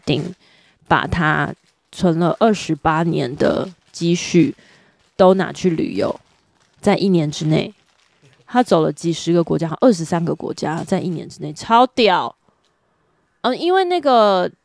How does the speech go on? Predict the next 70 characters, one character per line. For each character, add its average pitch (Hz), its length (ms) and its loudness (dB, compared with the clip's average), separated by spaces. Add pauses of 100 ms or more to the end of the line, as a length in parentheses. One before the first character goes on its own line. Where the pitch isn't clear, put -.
(220)
呃， 185 340 2
瑞 285 140 4
典 208 120 2
有 185 60 0
段 226 140 0
时 185 120 -10
间， 190 160 0
好 180 100 -4
像 190 180 0
去 262 120 -2
年 208 100 2
到 190 100 0
今 185 140 -6
年 175 140 -2
啊， 156 60 -8
反 180 140 -2
正 226 80 2
有 208 80 4
段 208 160 0
时 180 80 -6
间 170 180 0
是 170 380 -4 (140)
remote， 165 420 0 (160)
就 180 100 0
是 175 200 0
现 285 160 0
在 285 60 0
世 262 140 -4
界 226 120 4
各 220 100 2
地 214 100 2
都 202 120 4
remote 165 300 -2
嘛， 156 100 -4
像 233 160 0
我 185 100 2
team 185 140 -4
member 170 260 -2
都 151 160 -4
remote， - 300 -8
一 180 80 0
半， 202 220 2
一 170 120 -6
半 190 160 -2
以 156 40 -4
上 175 120 0
都 175 140 2
remote， 156 320 0 (360)
然 185 140 -2
后 233 60 2
你 196 80 -2
就 196 100 2
可 196 140 0
以 185 40 2
选 170 200 0
择 156 100 0
你 151 120 -4
要 156 120 0
去 170 220 0
的 - 100 4
国 - 220 -4
家， - 400 -2 (840)
然 156 100 -4
后 160 60 2
在 165 100 6
那 170 120 2
地 147 120 -4
方 151 180 -8
工 143 200 -2
作。 139 260 2